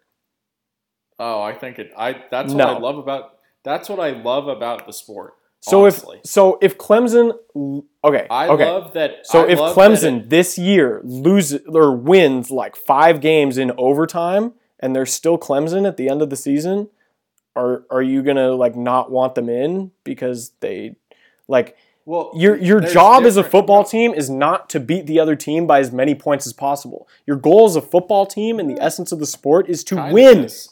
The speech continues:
Speaker 2: period. That's it. You win however you can. If you kick a field
Speaker 1: It's
Speaker 2: goal
Speaker 1: be-,
Speaker 2: and your defense is so good that you can just stop the
Speaker 1: it's
Speaker 2: game
Speaker 1: better,
Speaker 2: for the rest
Speaker 1: it's
Speaker 2: of the
Speaker 1: better
Speaker 2: day,
Speaker 1: to win by,
Speaker 2: then you
Speaker 1: it's
Speaker 2: do
Speaker 1: better
Speaker 2: that
Speaker 1: to
Speaker 2: and
Speaker 1: win
Speaker 2: you
Speaker 1: by
Speaker 2: win.
Speaker 1: more points, though.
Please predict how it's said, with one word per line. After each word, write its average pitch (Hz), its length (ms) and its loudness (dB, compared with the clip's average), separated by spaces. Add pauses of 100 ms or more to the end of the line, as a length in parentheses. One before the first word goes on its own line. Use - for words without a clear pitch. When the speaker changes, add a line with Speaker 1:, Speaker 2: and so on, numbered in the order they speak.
Speaker 2:
period. 247 580 6
That's 196 300 -2
it. 262 340 0 (300)
You 190 140 -2
win 196 340 4
however 196 460 -2
you 220 120 -2
can. 214 540 -4 (520)
If - 160 -6
you 214 120 0
kick 262 220 2
a 240 60 4
field 247 320 4
Speaker 1:
It's 175 40 -4
Speaker 2:
goal 165 200 8
Speaker 1:
be-, 185 40 6
Speaker 2:
and 185 100 2
your 180 80 2
defense 208 440 -4
is 151 80 -12
so 196 200 -4
good 175 300 0
that 139 60 -4
you 139 120 -10
can 143 80 -14
just 135 300 -16
stop 151 300 -6
the 147 80 -10
Speaker 1:
it's 151 100 -6
Speaker 2:
game 160 320 2
Speaker 1:
better, 147 140 -6
Speaker 2:
for 156 80 -4
the 143 100 -6
rest 143 240 -4
Speaker 1:
it's - 100 -16
Speaker 2:
of - 20 -
the 147 120 -10
Speaker 1:
better 165 80 -6
Speaker 2:
day, 214 220 2
Speaker 1:
to 220 80 -4
win 113 240 -12
by, 208 100 -6
Speaker 2:
then 175 160 -2
you 185 100 -4
Speaker 1:
it's 160 80 -6
Speaker 2:
do 226 180 6
Speaker 1:
better 247 60 4
Speaker 2:
that 165 260 10
Speaker 1:
to - 40 -6
Speaker 2:
and 180 120 2
Speaker 1:
win 185 60 -2
Speaker 2:
you 196 100 0
Speaker 1:
by 208 100 -2
Speaker 2:
win. 339 260 2
Speaker 1:
more - 80 -12
points, 98 360 -18
though. 104 300 -16